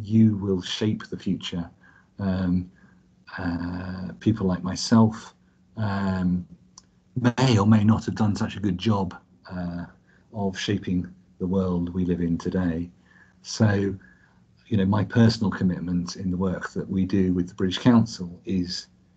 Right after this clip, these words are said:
very much in support of young people, essentially to make a better job of it than, than we have done. Um,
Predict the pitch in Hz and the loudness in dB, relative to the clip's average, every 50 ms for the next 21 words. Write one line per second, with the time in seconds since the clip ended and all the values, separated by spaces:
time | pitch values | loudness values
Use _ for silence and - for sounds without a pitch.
0 | _ _ _ - - 104 98 95 101 98 95 98 - - - 95 87 87 - - | _ _ _ -4 0 0 2 4 2 2 2 0 -4 -6 -2 -2 -2 0 0 -4
1 | 87 - 101 98 92 - - 87 87 98 95 90 87 - - 110 98 - - 87 | -6 -4 -4 -6 -4 -4 -2 -2 0 0 0 0 0 2 2 2 2 2 -4 -8
2 | 82 - - _ _ _ _ _ _ _ _ - - - - - 135 123 113 - | -8 -10 -12 _ _ _ _ _ _ _ _ -16 -14 -6 0 2 2 4 4 2
3 | 110 92 - - 95 92 87 - 90 92 87 - - 104 87 - 92 85 - - | 0 -2 0 0 0 0 0 0 -2 -2 -2 -2 -2 -2 0 0 -2 -2 -2 -6
4 | 78 - 82 82 80 - - - - 92 90 87 85 82 82 - - - - - | -12 -10 -8 -8 -8 -10 -14 -14 -8 -4 -2 0 0 -2 -4 -8 -10 -14 -10 -8
5 | 85 82 80 92 95 92 78 85 - - 85 78 78 78 78 - - - _ _ | -6 -4 0 0 0 0 0 -4 -6 -8 -8 -6 -6 -6 -8 -8 -14 -20 _ _
6 | _ _ _ - - - _ _ _ _ _ _ _ - 113 113 110 110 110 107 | _ _ _ -20 -20 -20 _ _ _ _ _ _ _ -2 2 4 4 4 4 4
7 | 110 107 104 101 95 | 4 4 4 2 0